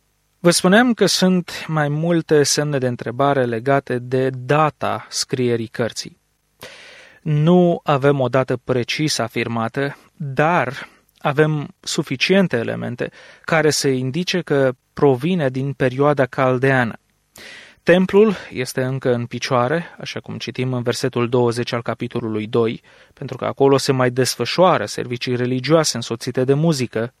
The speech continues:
așa cum citim în versetul nouăsprezece al capitolului trei.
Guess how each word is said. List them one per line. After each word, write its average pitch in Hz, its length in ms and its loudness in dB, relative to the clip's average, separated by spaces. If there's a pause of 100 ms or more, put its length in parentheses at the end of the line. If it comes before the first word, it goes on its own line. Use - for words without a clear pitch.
(140)
așa 131 200 -10
cum 123 200 -6
citim 127 320 -4
în 131 100 -2
versetul 120 460 -2
nouăsprezece 120 720 -2
al 120 80 -4
capitolului 120 640 -4
trei. 143 280 -4